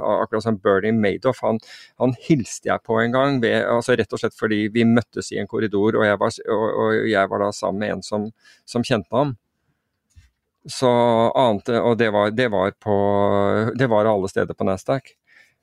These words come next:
Men, eh, nei, så jeg, jeg vet ikke, nei, jeg, jeg kommer ikke på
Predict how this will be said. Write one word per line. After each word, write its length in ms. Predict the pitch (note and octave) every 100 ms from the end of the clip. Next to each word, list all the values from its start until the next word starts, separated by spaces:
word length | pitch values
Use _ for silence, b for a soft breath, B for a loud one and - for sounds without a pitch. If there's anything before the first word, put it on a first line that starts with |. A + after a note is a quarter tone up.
| -
Men, 380 | A#2+ A#2 A#2 A2+
eh, 380 | A2+ A2+ A2+ A2 A2 A2+ -
nei, 140 | C3+ C#3
så 240 | - D#3
jeg, 140 | D3 D3
jeg 160 | D3+
vet 240 | A2 G2 - _ _ -
ikke, 460 | B2+ _ _ C#3 C3+ C3+ C3+ C3 C3 C3 C3 - - B2+ C3+ _ _ _ _ _ _ _ _ _ _ _ _ -
nei, 200 | B2 C3
jeg, 200 | C3+ C#3+ D3
jeg 160 | D3
kommer 240 | - A#2 A2
ikke 160 | D3
på 160 | -